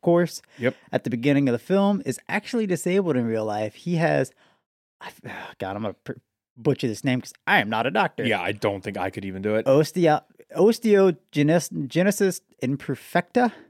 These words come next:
Speaker 1: That just sounds like something straight from Mad Max,
Speaker 2: I
Speaker 1: really.
Speaker 2: feel like you cursed me.
Speaker 1: <laughs> Ost-, osteogenesis imperfecta.
Speaker 2: Oh,
Speaker 1: Does sound
Speaker 2: good.
Speaker 1: like a
Speaker 2: Twice.
Speaker 1: Harry
Speaker 2: You're
Speaker 1: Po-, <laughs>
Speaker 2: doubling
Speaker 1: it
Speaker 2: down.
Speaker 1: does sound like a Harry Potter spell.
Speaker 2: And
Speaker 1: But
Speaker 2: I'm dead.
Speaker 1: there were no special effects or puppetry used for him,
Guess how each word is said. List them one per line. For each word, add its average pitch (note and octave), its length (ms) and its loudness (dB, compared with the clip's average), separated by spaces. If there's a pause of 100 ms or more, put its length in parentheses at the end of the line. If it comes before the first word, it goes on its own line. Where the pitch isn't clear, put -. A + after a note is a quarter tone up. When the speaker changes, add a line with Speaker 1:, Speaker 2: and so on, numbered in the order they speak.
(360)
Speaker 1:
That D3+ 140 -6
just - 260 -6
sounds A#2 260 -2
like B2+ 120 -4
something A2 300 -8
straight - 300 -6
from B2 180 -6
Mad F#2 180 -10
Max, F#2 240 -8
Speaker 2:
I A2+ 40 -4
Speaker 1:
really. A#2+ 300 0
Speaker 2:
feel D3+ 160 2
like D3+ 240 0
you A2+ 200 -10
cursed - 480 -6
me. G2 280 -18 (340)
Speaker 1:
<laughs> - 380 -2
Ost-, F3+ 340 4 (280)
osteogenesis F3 1040 4
imperfecta. A#2+ 920 -4 (220)
Speaker 2:
Oh, C#3+ 60 2
Speaker 1:
Does E3+ 140 4
sound D#3 140 6
Speaker 2:
good. G#2+ 60 2
Speaker 1:
like A2+ 120 2
a G2+ 60 0
Speaker 2:
Twice. D#3 160 4
Speaker 1:
Harry A2 140 4
Speaker 2:
You're B2+ 80 4
Speaker 1:
Po-, - 60 -6
<laughs> - 0 -
Speaker 2:
doubling D3 340 6
Speaker 1:
it - 20 4
Speaker 2:
down. C3 400 4
Speaker 1:
does A3+ 220 4
sound C3+ 180 2
like G#2+ 140 0
a F#2+ 40 -6
Harry G2+ 240 -6
Potter G2 240 -6
spell. F#2 320 -10 (120)
Speaker 2:
And A2+ 240 -4
Speaker 1:
But E3 100 6
Speaker 2:
I'm A2 80 -4
dead. F2+ 200 -10 (280)
Speaker 1:
there E3+ 180 2
were F3 140 4 (240)
no D3+ 320 2
special F3 400 0
effects - 340 -4
or A#2 60 -8
puppetry C#3 480 -6
used C3+ 240 -2
for A#2+ 140 -4
him, G#2 320 -6